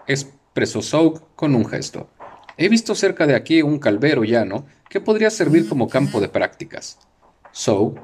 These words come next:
que vivía con Grodd desde que murió su compañera, había estado perfeccionando su habilidad con la onda desde que abandonó las filas de los cazadores de Brun. La onda y las boleadoras eran las armas que más le costaba dominar a los hombres del clan.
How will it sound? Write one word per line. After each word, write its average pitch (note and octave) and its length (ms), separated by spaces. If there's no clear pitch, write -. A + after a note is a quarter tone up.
que C#3+ 100
vivía E3+ 320
con D#3 200
Grodd A#2+ 300
desde G#2+ 260
que - 120
murió B2 240
su - 140
compañera, A#2 580
había F#3 240
estado G#3+ 340
perfeccionando A#2 640
su G#2 120
habilidad F#2+ 400
con F#2 220
la D#2+ 100
onda A2+ 400
desde F3+ 220
que F#3+ 120
abandonó C3+ 400
las C#3+ 180
filas D3+ 280
de G#2+ 80
los G2 120
cazadores G#2 520
de F#2 100
Brun. D2+ 220
La G2 200
onda A2 400
y B2 100
las G2 180
boleadoras G#2+ 680
eran G#3 220
las F3+ 160
armas D#3 260
que G2 100
más B2+ 280
le F3 140
costaba C#3+ 380
dominar G#2+ 380
a B2 40
los G2+ 180
hombres G2 280
del F2 160
clan. - 300